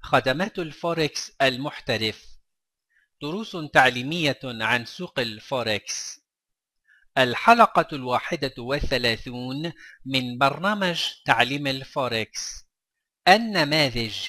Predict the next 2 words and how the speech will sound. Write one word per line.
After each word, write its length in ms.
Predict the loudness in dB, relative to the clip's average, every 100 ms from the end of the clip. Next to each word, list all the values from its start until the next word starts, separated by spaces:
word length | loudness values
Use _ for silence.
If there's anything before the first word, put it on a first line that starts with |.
| -12 _ _ _ _ _ _ _ _ _ _ _ _ _ _ _ _ _ _ _ _ _ _ _ 2
العناوين. 920 | 4 6 4 4 0 -4 -6 -8 -16 _ _ _ _ _ _ _ _ _ _ _ -6
واحد، 460 | 2 2 4 2